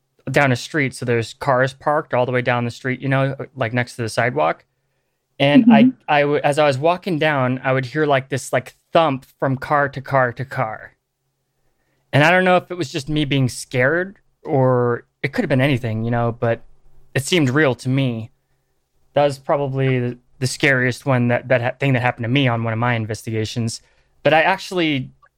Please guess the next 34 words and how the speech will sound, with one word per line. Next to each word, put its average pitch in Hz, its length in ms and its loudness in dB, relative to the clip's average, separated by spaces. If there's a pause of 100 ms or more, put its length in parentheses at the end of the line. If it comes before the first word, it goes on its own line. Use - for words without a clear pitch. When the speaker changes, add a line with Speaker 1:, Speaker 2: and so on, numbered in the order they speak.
(140)
Speaker 1:
got, 156 320 2
a, 147 140 -12 (180)
when 151 180 0
I 139 80 4
was 135 140 0
looking 156 240 0
at 135 100 2
all 131 100 2
my 123 140 -2
pictures, 123 600 -4
I 135 40 0
got 139 140 -4
this 135 180 -6
really 160 380 0
weird 151 460 -2 (160)
image 143 480 0
in 135 240 2
one 131 100 2
of 123 60 0
the 120 80 -4
pictures 117 640 -6 (340)
of 127 160 -2
this - 460 0 (220)
apparition 135 880 0 (760)
that 135 300 2
looks 143 240 -6
like 147 140 2
it's 135 120 -4
wearing, 139 280 2
like, 135 140 -2
a 117 40 -4
gas 117 420 -4
mask. 240 540 -6 (1120)
Speaker 2:
Mm-hmm. 226 440 6